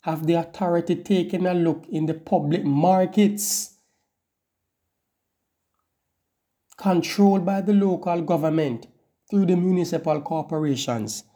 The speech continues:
Have they seen what it is like? Who, who at the front of these markets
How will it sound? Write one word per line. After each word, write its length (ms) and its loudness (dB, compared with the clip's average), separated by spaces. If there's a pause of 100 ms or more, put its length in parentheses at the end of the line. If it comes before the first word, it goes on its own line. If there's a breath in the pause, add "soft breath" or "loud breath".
(320)
Have 240 -6
they 120 2
seen 280 2
what 160 4
it 120 -2
is 140 2
like? 300 -2 (640)
Who, 500 6
who 320 4
at 100 -4
the 80 0
front 400 0
of 220 0
these 200 -2
markets 760 -4